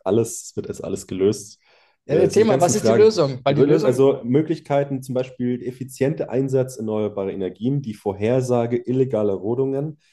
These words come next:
Speaker 1: zum Schutz von Wäldern und die Unterstützung nachhaltiger Landwirtschaft durch höchste Präzision und die Sichtbarmachung von Biodiversität durch Algorithmen.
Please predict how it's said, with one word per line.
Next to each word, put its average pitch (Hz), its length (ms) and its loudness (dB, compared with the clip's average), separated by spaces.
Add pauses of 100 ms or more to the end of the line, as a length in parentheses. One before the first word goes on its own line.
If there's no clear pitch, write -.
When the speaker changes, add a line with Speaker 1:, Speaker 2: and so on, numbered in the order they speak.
(180)
Speaker 1:
zum 101 160 -12
Schutz - 420 -6
von 90 220 -4
Wäldern 127 480 2
und 104 240 -6
die 101 60 -8
Unterstützung 101 560 -6
nachhaltiger 98 560 -2
Landwirtschaft 98 640 -4 (300)
durch - 300 -16
höchste 143 380 2
Präzision 104 760 -2 (240)
und 90 80 -16
die 90 60 -10
Sichtbarmachung 95 680 -6
von 90 220 -10
Biodiversität 90 880 -6
durch - 220 -10
Algorithmen. 76 720 -6